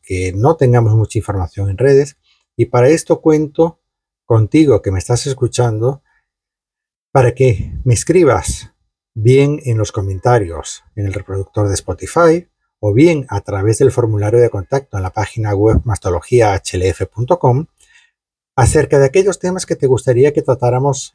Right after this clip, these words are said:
en el podcast. Sin más, entonces,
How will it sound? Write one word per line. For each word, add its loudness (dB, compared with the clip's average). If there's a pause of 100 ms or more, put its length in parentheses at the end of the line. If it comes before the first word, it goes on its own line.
en -2
el 2
podcast. -10 (1500)
Sin 2
más, 2 (200)
entonces, -2